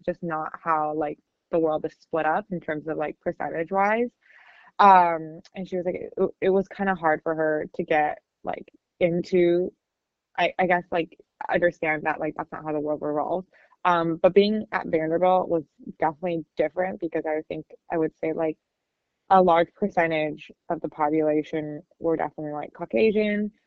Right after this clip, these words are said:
um, and not too many Asians. And so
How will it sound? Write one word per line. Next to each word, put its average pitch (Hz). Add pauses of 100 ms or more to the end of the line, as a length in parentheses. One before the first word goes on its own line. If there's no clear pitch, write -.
(200)
um, 165 (120)
and 214
not 240
too 311
many 294
Asians. 160 (100)
And 170
so 175